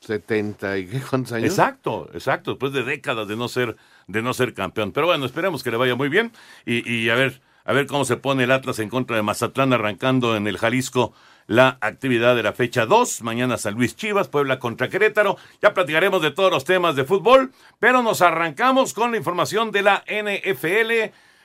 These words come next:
Speaker 2: porque hoy se confirmó. Si el, eh, duelo de Kansas City y Buffalo se da en la final de la Conferencia Americana, la sede será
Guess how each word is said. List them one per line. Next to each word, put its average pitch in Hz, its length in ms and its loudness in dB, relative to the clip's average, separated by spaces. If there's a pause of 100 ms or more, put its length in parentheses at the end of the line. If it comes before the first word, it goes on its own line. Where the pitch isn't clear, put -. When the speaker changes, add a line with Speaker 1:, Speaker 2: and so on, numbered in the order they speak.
Speaker 2:
porque 139 640 0 (460)
hoy 247 280 4
se 151 160 -6
confirmó. 113 600 -4 (240)
Si 160 300 0
el, 151 320 -2
eh, 143 160 0
duelo 214 320 2
de 151 140 -2
Kansas 185 500 0
City 139 460 -8
y 151 120 0
Buffalo 143 680 -2
se 135 260 -4
da 175 240 2
en 151 80 -6
la 123 120 -2
final 143 540 -2
de 117 120 -4
la 110 140 -2
Conferencia 147 640 0
Americana, 208 720 0 (400)
la 110 260 -2
sede 208 540 0 (340)
será 123 560 0